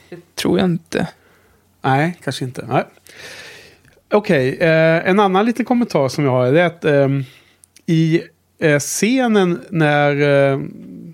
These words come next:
Speaker 2: Buffy och Wood har sin middag
Speaker 1: Mm.
Speaker 2: så är det en scen, eh, vid desserten där som jag, det ser ut som... Är du med nu?
Speaker 1: Ja.
Speaker 2: Det ser ut som att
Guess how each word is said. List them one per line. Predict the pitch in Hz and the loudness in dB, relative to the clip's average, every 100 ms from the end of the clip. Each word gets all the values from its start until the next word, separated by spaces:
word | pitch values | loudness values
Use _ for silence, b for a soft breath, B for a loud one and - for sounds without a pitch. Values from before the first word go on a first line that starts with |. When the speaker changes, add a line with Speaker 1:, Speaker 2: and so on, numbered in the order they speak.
| _ | _
Speaker 2:
Buffy | 143 156 156 - 147 | -2 -2 -4 -6 -4
och | 143 131 - 143 | -2 -6 -4 2
Wood | 180 151 | 2 2
har | 131 127 123 | 2 2 2
sin | - 123 117 117 131 | 0 -2 0 -2 0
middag | 180 196 123 135 143 135 b b _ - | 2 2 -2 -6 -6 -10 b b _ 0
Speaker 1:
Mm. | 165 202 B B B B | 0 0 B B B B
Speaker 2:
så | - | 0
är | 180 143 | 2 4
det | |
en | 143 | 2
scen, | 139 151 131 123 123 - | 2 2 2 2 0 -4
eh, | 180 135 123 127 160 | -2 0 0 0 0
vid | 131 131 | 0 -2
desserten | 131 151 - 185 190 170 160 143 | -2 -2 0 2 2 2 2 2
där | 113 | 0
som | 113 131 | 0 0
jag, | 127 233 | 0 -2
det | 185 147 | -4 -4
ser | 139 165 | 0 0
ut | 226 202 | 2 0
som... | - 127 113 117 117 b b _ _ _ - | -2 -2 -2 -2 -8 b b _ _ _ 0
Är | |
du | 165 | 2
med | 190 | 2
nu? | 113 110 - _ | 0 -4 -10 _
Speaker 1:
Ja. | 175 220 _ _ b b b b b b - | -2 -2 _ _ b b b b b b -12
Speaker 2:
Det | 151 160 | -2 -2
ser | 160 | 0
ut | 214 262 | -2 0
som | - 135 | 0 2
att | 127 - | 0 -4